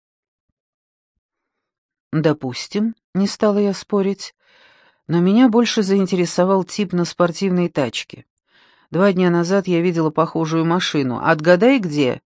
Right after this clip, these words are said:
В Шиповалове? Точно. Выезжала из усадьбы Упырихи. «Очень интересно», усмехнулся Герман. «Убийца кто-то из окружения писательницы?»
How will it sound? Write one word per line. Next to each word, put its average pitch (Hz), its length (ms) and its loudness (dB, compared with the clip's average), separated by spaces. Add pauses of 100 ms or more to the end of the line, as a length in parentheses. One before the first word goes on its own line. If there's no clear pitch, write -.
(460)
В - 100 -16
Шиповалове? 151 920 2 (640)
Точно. 127 600 -6 (380)
Выезжала 202 760 2
из 185 400 -4
усадьбы 196 760 0
Упырихи. 196 800 -4 (420)
«Очень 202 680 0
интересно», 190 1120 0 (320)
усмехнулся 185 720 0
Герман. 170 540 2 (500)
«Убийца 202 480 0
кто-то 208 440 -2
из 185 140 -2
окружения 208 600 0
писательницы?» 214 960 -2